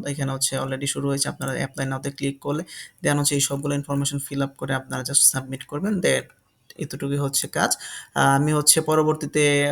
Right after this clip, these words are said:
ব্রুনাই দারুস সালাম স্কলারশিপ নিয়ে একটা ভিডিও করবো ইনশাল্লাহ, যেহেতু এটা টাইম আছে, আহ, মোটামুটি ফেব্রুয়ারি, এক মাসের মতো সময় আছে। তো এখানে আপনারা অ্যাপ্লিকেশন করবেন। আর একটা হচ্ছে এই যে এই ফর্মে, এই ফর্মে হচ্ছে আপনারা অ্যাপ্লিকেশন করবেন।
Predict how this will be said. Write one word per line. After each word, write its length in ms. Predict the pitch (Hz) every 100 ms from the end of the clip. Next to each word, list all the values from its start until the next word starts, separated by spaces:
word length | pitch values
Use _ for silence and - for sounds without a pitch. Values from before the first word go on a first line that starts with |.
| 139
ব্রুনাই 280 | 139 139 143
দারুস 260 | 139 135 -
সালাম 260 | 139 135
স্কলারশিপ 440 | 135 139 139 139 143
নিয়ে 220 | 139 139
একটা 180 | 135 131
ভিডিও 360 | 135 135 135
করবো 300 | 135 135 135
ইনশাল্লাহ, 400 | 139 139 139 156 - - - - -
যেহেতু 220 | 131 135 139
এটা 260 | 139 139
টাইম 360 | 139 131 135 135
আছে, 400 | 131 123 156 160
আহ, 360 | 139 131 127 139
মোটামুটি 680 | 143 - 139 139 139 135 139
ফেব্রুয়ারি, 420 | 143 135 139 135 - 143 -
এক 200 | 135 139
মাসের 300 | 139 135 143
মতো 160 | 139 139
সময় 340 | - 135 135
আছে। 260 | 135 - 214 330 _ 180
তো 80 | 131
এখানে 220 | 127 131
আপনারা 220 | 131 135 135
অ্যাপ্লিকেশন 400 | 135 139 139 139
করবেন। 320 | 135 143 240 - - - -
আর 180 | 147 160
একটা 220 | 180 190
হচ্ছে 440 | 180 170 - 226 - - - - - - -
এই 240 | 165 156
যে 200 | 147 143
এই 120 | 139
ফর্মে, 380 | 139 - 131 160
এই 140 | - 139
ফর্মে 280 | 143 139
হচ্ছে 200 | 139 135
আপনারা 260 | 135 135 135
অ্যাপ্লিকেশন 420 | 135 135 139 143
করবেন। 320 | 139 139 -